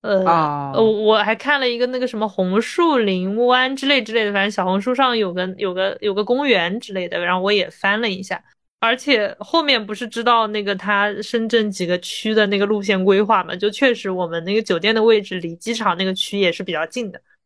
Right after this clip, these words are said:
Speaker 2: 你工作量好大啊。其实我在搜书店的时候，我想想看啊，我甚至第一反应是在大众点评还是高德地图上搜的书店。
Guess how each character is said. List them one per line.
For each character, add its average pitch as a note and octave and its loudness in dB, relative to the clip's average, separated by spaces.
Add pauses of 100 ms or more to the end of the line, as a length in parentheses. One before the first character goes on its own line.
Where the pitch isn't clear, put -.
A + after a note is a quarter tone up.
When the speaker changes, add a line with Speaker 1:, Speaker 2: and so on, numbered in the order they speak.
(100)
Speaker 2:
你 A3 0
工 C4 4
作 E4+ 4
量 E4 4
好 D#3 -4
大 B3 2
啊。 D3 -4 (240)
其 C#4 -2
实 E4 4
我 G3 2
在 A#3+ 0
搜 B3+ 2
书 C4 -4
店 D4 2
的 G#3 2
时 F3 -6
候， F3+ 0
我 D#3 -8
想 E3 -6
想 A3 0
看 B2+ -12
啊， B2 -12 (400)
我 F#3+ 2
甚 D#4+ 2
至 B3+ 0
第 C#4 4
一 E4 4
反 D3 -4
应 G3+ 2
是 G#3 -4
在 G3+ 2
大 D#4+ -2
众 C#4+ 2
点 D3+ 2
评 F#3+ -2
还 G#3 -2
是 D#3+ -4
高 F#3 0
德 E3 0
地 F#3 0
图 B2+ -8
上 G3 0
搜 B2+ -6
的 A2+ -10
书 A#2+ -14
店。 A#2 -12